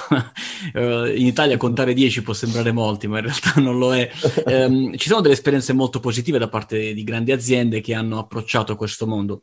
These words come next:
Speaker 1: alcune delle quali, insomma, sono dietro le quinte, eh, voi ci siete come tecnologia.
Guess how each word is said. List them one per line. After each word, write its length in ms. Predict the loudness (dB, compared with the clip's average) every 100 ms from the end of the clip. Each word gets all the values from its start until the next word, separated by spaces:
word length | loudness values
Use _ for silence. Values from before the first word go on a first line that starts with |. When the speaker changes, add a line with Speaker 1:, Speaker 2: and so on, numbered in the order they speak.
| _
Speaker 1:
alcune 300 | -14 -2 -2
delle 160 | 0 -2
quali, 380 | 0 2 0 -2 -20 -20
insomma, 320 | -8 -4 -4
sono 240 | -2 -2
dietro 300 | 2 2 2
le 100 | 0
quinte, 560 | 2 2 2 2 -2 -2
eh, 280 | -6 -6 -4
voi 180 | -4 -4
ci 160 | -4
siete 360 | -2 -2 0 -4
come 240 | -4 -6
tecnologia. 760 | -6 -8 -6 -6 -4 0 0 0